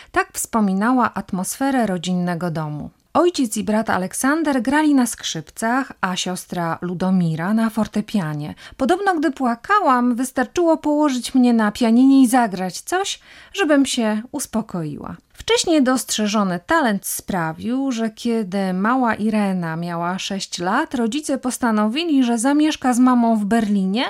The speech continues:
i będzie się uczyć w konserwatorium Juliusa Sterna. Decyzja okazała się słuszna. W wieku trzynastu lat Irena otrzymała na koniec nauki dyplom,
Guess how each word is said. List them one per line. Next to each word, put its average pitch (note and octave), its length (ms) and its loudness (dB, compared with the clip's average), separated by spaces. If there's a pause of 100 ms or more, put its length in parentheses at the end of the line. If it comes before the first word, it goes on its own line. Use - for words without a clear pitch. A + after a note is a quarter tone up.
(500)
i A4 180 -6
będzie C4+ 320 2
się A3 200 -4
uczyć G3+ 400 -8
w - 80 -20
konserwatorium G#3 1120 -2
Juliusa F3+ 680 -2
Sterna. E3+ 680 -4 (360)
Decyzja F#3 480 -2
okazała F3 440 -2
się A#3 200 -2
słuszna. A3 600 -4 (320)
W F#3+ 40 -12
wieku G#3+ 320 -2
trzynastu F3 580 -4
lat B3 300 -2
Irena F#3 420 -2
otrzymała F#3 600 -2
na E3 120 -6
koniec F3 460 -8
nauki E3+ 400 -4
dyplom, E3 580 -4